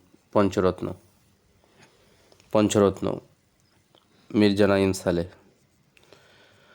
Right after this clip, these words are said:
তোমার ঘুরেই দিবস কাটুক, রাত হয়ে যাক ভোর, সকল কালো, সকল আঁধার, যাক চলে যাক দূর।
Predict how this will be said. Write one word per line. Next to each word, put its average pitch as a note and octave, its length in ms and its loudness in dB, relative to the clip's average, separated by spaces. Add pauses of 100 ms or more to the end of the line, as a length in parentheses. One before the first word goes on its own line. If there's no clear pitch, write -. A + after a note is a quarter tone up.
(440)
তোমার A#2 340 4
ঘুরেই A2+ 460 2
দিবস G#2+ 380 2
কাটুক, G#2 480 2 (500)
রাত G2 300 0
হয়ে G2 280 2
যাক F#2+ 240 2
ভোর, F#2 320 0 (1080)
সকল G#2 560 0
কালো, F#2+ 400 2
সকল F#2+ 440 -2
আঁধার, F2+ 500 0 (540)
যাক F#2 420 0 (200)
চলে F2+ 260 0
যাক E2+ 220 -2 (100)
দূর। E2 260 -6